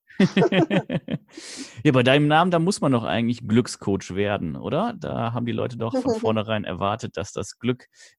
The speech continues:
Speaker 1: dir in die, in die Wiege gelegt wurde und du letztendlich von, von Geburt an ständig glücklich warst. Aber das war nicht immer ganz so. Ist das richtig?
Speaker 2: Äh, nee, das war nicht immer ganz so. Ich hatte tatsächlich heute Morgen auch ein Gespräch dazu und hab gesagt, "Hm, das,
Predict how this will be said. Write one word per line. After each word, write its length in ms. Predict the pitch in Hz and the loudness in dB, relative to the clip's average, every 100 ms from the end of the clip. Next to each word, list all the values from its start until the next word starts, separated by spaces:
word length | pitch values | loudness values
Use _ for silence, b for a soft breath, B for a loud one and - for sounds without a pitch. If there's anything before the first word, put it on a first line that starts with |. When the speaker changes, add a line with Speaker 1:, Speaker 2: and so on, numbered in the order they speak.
| - | -6
Speaker 1:
dir 120 | 107 | -2
in 80 | 107 | -2
die, 360 | 107 107 87 - | -4 -6 -10 -4
in 80 | 117 | 0
die 140 | 107 | 2
Wiege 240 | 120 131 107 | 2 2 2
gelegt 500 | 107 110 120 - 101 | 2 2 -2 -4 -2
wurde 480 | 123 131 127 135 | 0 0 2 0
und 500 | - - 107 107 110 - | -2 -6 -4 -4 -6 -6
du 140 | 113 | -2
letztendlich 580 | 113 - - 120 113 - | -2 -4 -6 -8 -8 -8
von, 280 | 117 113 117 | -4 -2 -4
von 220 | - 110 | -6 -8
Geburt 320 | 113 160 - | -6 -8 -8
an 80 | - | -8
ständig 300 | - 151 135 | -8 -8 -6
glücklich 340 | - - - - | -10 -12 -16 -10
warst. 340 | 90 98 - | -8 -8 -10
Aber 320 | - 113 110 95 | -4 -2 -2 -4
das 280 | - 120 - - | -6 -8 -8 -4
war 320 | 127 135 135 | 0 2 0
nicht 180 | 139 135 | -2 -2
immer 200 | 165 151 | -2 0
ganz 220 | 165 - | -2 -6
so. 140 | 50 | -12
Ist 120 | - | -12
das 120 | - 151 | -12 -10
richtig? 280 | 143 - - | -12 -14 -16
Speaker 2:
Äh, 500 | 110 64 - - - 220 | -14 -12 -16 -18 -14 -8
nee, 280 | 226 247 | -4 -2
das 220 | 302 269 220 | -2 -2 2
war 140 | 262 | 2
nicht 160 | 285 - | 0 -4
immer 220 | 233 196 | -6 -4
ganz 240 | 208 320 - | -4 -6 -8
so. 300 | 190 202 262 | -8 -6 -6
Ich 140 | - - | -8 -14
hatte 120 | 269 | -14
tatsächlich 520 | - 220 233 254 226 | -14 -16 -14 -12 -12
heute 140 | 208 208 | -14 -12
Morgen 300 | 202 247 - | -8 -8 -10
auch 120 | 180 | -14
ein 80 | 208 | -16
Gespräch 420 | 202 - - 190 | -20 -18 -16 -14
dazu 540 | - - _ 185 220 - | -14 -16 _ -16 -16 -16
und 140 | 208 214 | -10 -8
hab 180 | 220 | -8
gesagt, 280 | 220 214 202 _ | -10 -12 -12 _
"Hm, 180 | 202 202 | -16 -16
das, 100 | - | -18